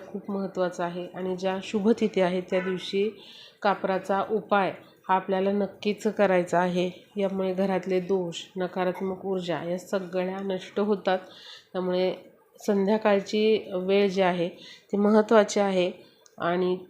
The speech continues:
या वेळेमध्ये कापूर हा जाळायचा आहे. आणि आज एकादशी तिथी आहे, त्यामुळे ज्या त्या तिथीला अनुसरून जर आपण काही वस्तू कापूरसोबत जाळल्या तर त्याचे शुभ परिणाम आपल्याला पाहायला मिळतात.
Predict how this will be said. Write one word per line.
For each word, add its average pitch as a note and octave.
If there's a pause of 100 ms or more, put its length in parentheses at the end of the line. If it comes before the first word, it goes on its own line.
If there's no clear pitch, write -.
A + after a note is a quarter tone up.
या F#3
वेळेमध्ये F#3
कापूर F3+
हा G3
जाळायचा F#3+
आहे. F3+
आणि F#3
आज F#3+
एकादशी F#3
तिथी F#3
आहे, E3 (120)
त्यामुळे F#3 (460)
ज्या F#3+
त्या G3+ (100)
तिथीला G#3+
अनुसरून G3
जर F#3+
आपण F#3+
काही F#3+
वस्तू F3+
कापूरसोबत F3+
जाळल्या E3+
तर F3+
त्याचे G3
शुभ G3
परिणाम F3+
आपल्याला F3
पाहायला F3
मिळतात. D3